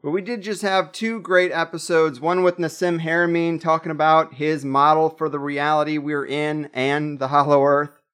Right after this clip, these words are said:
and then another with Recluse talking about his Jeffrey Epstein coverage. And we got two more coming out very soon, one about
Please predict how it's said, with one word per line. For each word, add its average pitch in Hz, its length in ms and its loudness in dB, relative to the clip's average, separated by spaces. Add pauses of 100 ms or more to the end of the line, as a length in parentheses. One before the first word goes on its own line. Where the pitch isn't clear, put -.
(580)
and 143 140 -4
then 151 80 2
another 165 340 4
with 151 220 0
Recluse 156 540 -2
talking 147 320 0
about 139 220 0
his 135 200 -2
Jeffrey 143 460 -2
Epstein 135 460 -4
coverage. 131 680 -4 (240)
And 160 140 -2
we 180 100 2
got 175 280 0
two 240 220 -8
more 190 300 -2
coming 175 260 -2
out 156 240 0
very 135 300 2
soon, 117 420 -8
one 147 140 0
about 160 440 2